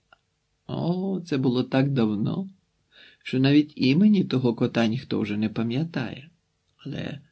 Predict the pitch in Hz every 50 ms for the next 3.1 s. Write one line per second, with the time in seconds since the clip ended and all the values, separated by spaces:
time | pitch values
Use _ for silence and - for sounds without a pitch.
0 | _ _ _ _ - - - - - - 113 110 - - - - - - 185 220
1 | 269 247 165 - - - 135 - - - 110 117 131 160 180 160 - - _ _
2 | _ _ - - - - 113 110 - - - 101 101 - - - - - - 127
3 | 127 -